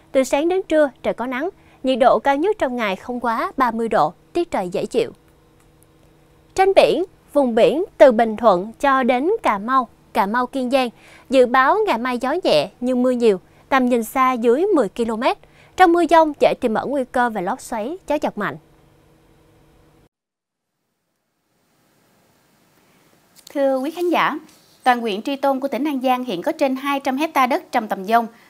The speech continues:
Speaker 2: Dù không phải là cây kinh tế chủ lực, thế nhưng thời gian qua, loại cây này đã tỏ ra ưu thế.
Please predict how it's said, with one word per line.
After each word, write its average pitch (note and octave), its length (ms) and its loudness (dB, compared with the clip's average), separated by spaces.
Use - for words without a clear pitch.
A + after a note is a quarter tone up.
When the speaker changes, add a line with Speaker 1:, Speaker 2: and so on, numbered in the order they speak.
Speaker 2:
Dù C#4+ 140 0
không E4 180 -2
phải B3+ 240 0
là B3+ 280 0
cây B3+ 180 -4
kinh B3+ 180 -6
tế C#4 160 -4
chủ G3+ 200 -4
lực, A#3 200 -4
thế C4+ 80 -4
nhưng C#4 160 -4
thời G#3+ 120 -8
gian G#3 180 -10
qua, A3+ 260 0
loại G3+ 140 0
cây C4+ 140 -4
này B3 140 -6
đã F#3 100 -2
tỏ E3+ 340 0
ra B3+ 140 -4
ưu G3+ 140 -8
thế. G3+ 300 -2